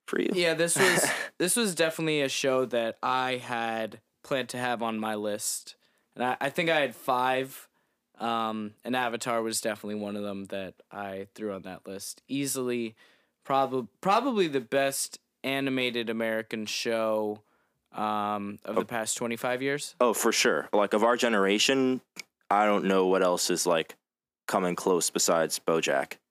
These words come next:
Speaker 1: And
Speaker 2: Uh, uh, maybe South Park, you throw that in there.
Speaker 1: Uh, I wouldn't, uh, m-, if you, if,
Speaker 2: South
Speaker 1: if
Speaker 2: Park's a quality show, man.
Speaker 1: It's a quality show. I'm not sure if I'd put it on that level, but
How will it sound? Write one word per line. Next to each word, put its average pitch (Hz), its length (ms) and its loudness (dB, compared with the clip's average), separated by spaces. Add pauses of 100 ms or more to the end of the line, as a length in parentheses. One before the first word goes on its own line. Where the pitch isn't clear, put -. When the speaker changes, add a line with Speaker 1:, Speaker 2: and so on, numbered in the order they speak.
(520)
Speaker 1:
And 76 480 -2 (560)
Speaker 2:
Uh, 269 200 2 (120)
uh, 277 120 4
maybe 320 340 2
South 113 380 -2
Park, 110 280 -4
you 101 60 -10
throw 101 220 -4
that 101 180 -2
in 98 160 -6
there. 98 300 -6 (580)
Speaker 1:
Uh, 285 60 2
I 320 300 4
wouldn't, 262 320 2
uh, 208 260 2 (840)
m-, - 140 2
if 196 160 4
you, 214 140 2
if, 175 160 4
Speaker 2:
South 285 160 4
Speaker 1:
if 139 100 -2
Speaker 2:
Park's 285 220 -2
a 147 60 -8
quality 123 440 -4
show, 104 220 -12
man. 101 80 -12
Speaker 1:
It's 101 80 4
a 233 40 0
quality 151 340 6
show. 90 300 4 (120)
I'm 139 120 4
not 151 140 4
sure 120 120 4
if 110 100 4
I'd 98 140 4
put 98 140 0
it 98 60 4
on 90 140 4
that 90 160 2
level, 87 220 2
but 85 240 2